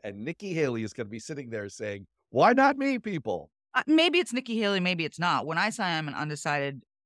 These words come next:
Speaker 2: primary voter, I literally am an undecided primary voter.
Speaker 1: If you had to
Speaker 2: Um,
Speaker 1: vote today, who would you be voting for?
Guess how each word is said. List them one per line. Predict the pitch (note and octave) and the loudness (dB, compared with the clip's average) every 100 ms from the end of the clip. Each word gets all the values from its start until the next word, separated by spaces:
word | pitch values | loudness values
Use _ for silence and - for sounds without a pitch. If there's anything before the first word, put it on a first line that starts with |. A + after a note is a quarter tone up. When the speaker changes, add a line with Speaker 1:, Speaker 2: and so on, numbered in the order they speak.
| - | -2
Speaker 2:
primary | D#3 D3 C3+ | 0 0 -2
voter, | B2 E3+ C#3+ | 0 0 2
I | E3+ F3+ | 0 0
literally | D#3 F#3 E3+ D#3+ D3 | 0 0 0 0 -2
am | D#3 D3+ | -2 -2
an | C#3 C#3 | -2 -4
undecided | C#3+ C3+ C3+ C3 B2 | -4 -4 -2 -2 -4
primary | D3 C3 C3 B2 | -4 -2 -2 -6
voter. | A#2+ D#3 C3 - | -4 -4 -4 -4
Speaker 1:
If | C#3+ | 0
you | F3+ | 6
had | G3+ | 8
to | D3 | 8
Speaker 2:
Um, | |
Speaker 1:
vote | F#3 F3 | 6 4
today, | E3+ D3+ | 2 0
who | C3+ | 0
would | C3+ C3 | -6 -8
you | |
be | C3+ | -10
voting | B2+ D#3+ G#2+ - | -10 -10 -12 -18
for? | _ | _